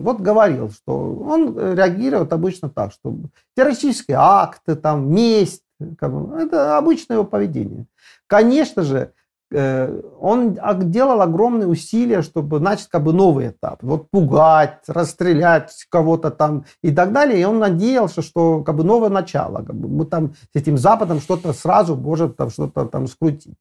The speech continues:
Ничего не случилось. Ничего не случилось. Бали закончилась.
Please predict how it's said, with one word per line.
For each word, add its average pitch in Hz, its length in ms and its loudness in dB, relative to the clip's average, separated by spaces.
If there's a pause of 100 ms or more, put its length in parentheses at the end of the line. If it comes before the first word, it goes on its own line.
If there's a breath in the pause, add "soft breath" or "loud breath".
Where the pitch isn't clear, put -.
(240)
Ничего 311 260 2
не 330 140 4
случилось. 311 720 -4 (200)
Ничего 233 320 0
не 262 120 0
случилось. 233 520 -4
Бали 214 320 2
закончилась. 220 800 -4